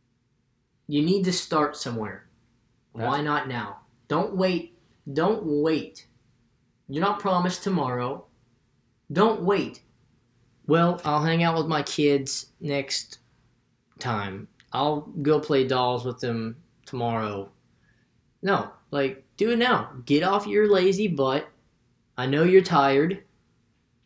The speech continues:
Speaker 1: I know you've had a long day. Get up off the couch. Play with your kids.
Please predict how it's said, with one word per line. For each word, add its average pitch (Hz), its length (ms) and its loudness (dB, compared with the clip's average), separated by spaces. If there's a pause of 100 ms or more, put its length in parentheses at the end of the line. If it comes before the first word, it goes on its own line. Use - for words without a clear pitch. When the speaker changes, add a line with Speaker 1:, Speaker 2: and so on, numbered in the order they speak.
(200)
Speaker 1:
I 117 80 -2
know 117 120 4
you've 175 200 6
had 170 320 4
a 156 40 -8
long 147 320 0
day. 127 460 -2 (1800)
Get 135 140 2
up 156 80 0
off 202 160 4
the 214 60 -4
couch. 160 400 4 (1900)
Play 143 160 0
with 151 100 0
your 147 80 -2
kids. 123 420 -4